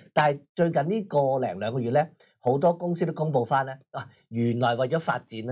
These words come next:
A I啊，抌喺相關嘅基礎建設呢，以我哋M seven其中幾間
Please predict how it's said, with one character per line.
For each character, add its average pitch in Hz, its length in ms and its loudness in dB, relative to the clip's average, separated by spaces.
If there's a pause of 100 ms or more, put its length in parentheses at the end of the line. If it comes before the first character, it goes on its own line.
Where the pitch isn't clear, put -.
(160)
A 139 180 4
I 120 260 0
啊， 95 180 -12 (280)
抌 135 220 2
喺 170 220 2
相 175 360 0
關 170 200 -2
嘅 131 140 -4
基 151 180 -4
礎 135 160 -2
建 120 200 -8
設 113 180 -4
呢， 123 180 0 (240)
以 123 180 0
我 131 140 2
哋 131 180 -2
M 165 160 2
seven 131 540 -2
其 95 140 -12
中 160 180 -4
幾 107 240 -4
間 135 140 -2